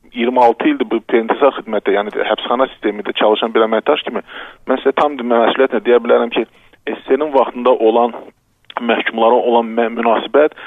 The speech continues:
yəni cəzanın insan şəxsiyyətindən üstün tutma siyasəti idi və indiki ilə, indiki dö-, dövrlə, mövcud vəziyyətlə heç müqayisə oluna bilməz. Yəni məhkumun istəyir, e, qidalanmasından başlamış, istəyir məhkuma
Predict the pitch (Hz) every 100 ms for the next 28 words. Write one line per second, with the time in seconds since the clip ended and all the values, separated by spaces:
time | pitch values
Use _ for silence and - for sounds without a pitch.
0 | - - 120 113 120 123 131 123 147 147
1 | 120 120 110 143 131 127 - 117 - 120
2 | 123 123 - 147 - - 143 123 - _
3 | - 107 98 127 - 117 113 160 185 -
4 | - _ - - 151 151 147 - 170 160
5 | 143 135 135 135 - 151 120 123 117 120
6 | 113 110 110 104 101 - 127 110 104 117
7 | 120 98 95 - 104 117 107 120 123 113
8 | 127 131 135 - 123 127 123 143 127 131
9 | 117 85 80 - - _ _ - _ -
10 | 90 104 120 - 135 147 160 - - 143
11 | 139 117 107 104 98 110 110 110 110 -
12 | 131 117 101 - 92 92 - - - -
13 | 127 127 - - - 113 107 - 131